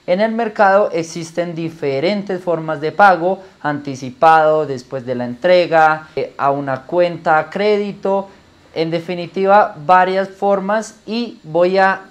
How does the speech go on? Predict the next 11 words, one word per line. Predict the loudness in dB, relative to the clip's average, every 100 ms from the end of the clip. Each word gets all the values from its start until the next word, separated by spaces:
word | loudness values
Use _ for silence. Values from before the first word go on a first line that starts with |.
| -10
enseñarte | -8 -6 -6 -4 -4 -4 -10 -4
cuáles | -2 -2 -4
son | -8
las | -6 -6
más | -4 -4 -4
comunes, | -6 -10 -8 -4
las | -2 -2
más | -4 -4
frecuentes, | -8 -6 -10 -8 -10 -10 -6
pero | -2 0 0
también | 0 0 0 -2 -2 -6